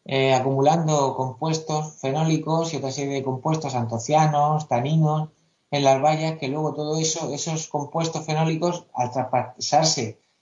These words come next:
al vino, pues le confiere una serie de características organolépticas muy buenas a,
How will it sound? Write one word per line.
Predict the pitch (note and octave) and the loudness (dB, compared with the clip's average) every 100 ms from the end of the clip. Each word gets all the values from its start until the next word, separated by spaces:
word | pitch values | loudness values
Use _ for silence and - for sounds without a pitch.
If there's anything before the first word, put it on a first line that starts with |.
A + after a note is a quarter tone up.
| _ _ _ | _ _ _
al | A#2+ B2+ | 0 2
vino, | C3 F3 F3+ G3 - | 4 4 4 2 -2
pues | - C#3+ | -2 0
le | C3+ C3 B2 | 0 -2 -2
confiere | B2 C3 D#3 | -4 -2 -2
una | E3 | 0
serie | D3+ D#3+ | 0 0
de | D#3+ | 0
características | D#3 D3 - C#3 D#3 E3 D#3+ D#3+ | 2 0 0 -6 -4 -2 0 0
organolépticas | D#3 C#3 C3+ C#3+ C#3+ D#3+ D#3+ | 0 0 0 -2 -2 0 2
muy | D#3 D3+ | 2 0
buenas | C#3 D3 C#3+ A2+ | 0 0 -2 -4
a, | - | -4